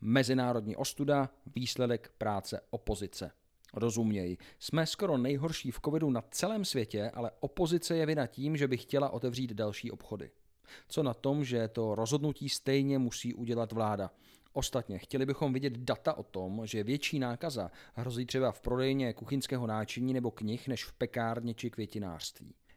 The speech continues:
Je to stejná vláda, za jejíž půlročních restrikcí v době permanentního nouzového stavu se tak jako tak nákaza rozjela do současných rozměrů. Logiku v tom nehledejme.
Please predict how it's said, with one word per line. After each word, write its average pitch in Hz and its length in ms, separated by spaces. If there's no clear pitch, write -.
Je 139 100
to 185 80
stejná 123 480
vláda, 107 360
za 127 100
jejíž 135 400
půlročních 151 720
restrikcí 117 600
v 131 60
době 127 240
permanentního 143 800
nouzového 135 460
stavu 127 380
se - 140
tak - 340
jako 143 200
tak 110 380
nákaza 110 420
rozjela 120 400
do 117 100
současných 117 500
rozměrů. 101 380
Logiku 123 640
v - 80
tom 92 140
nehledejme. 80 560